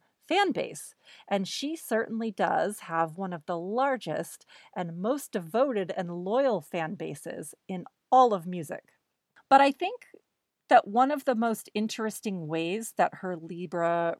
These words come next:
rising persona comes through is around her concern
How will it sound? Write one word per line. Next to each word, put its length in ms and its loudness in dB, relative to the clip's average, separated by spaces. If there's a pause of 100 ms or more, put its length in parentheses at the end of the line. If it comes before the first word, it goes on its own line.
rising 540 -2
persona 580 -4
comes 360 -6
through 500 -6 (320)
is 160 0
around 540 2
her 280 -4
concern 800 -2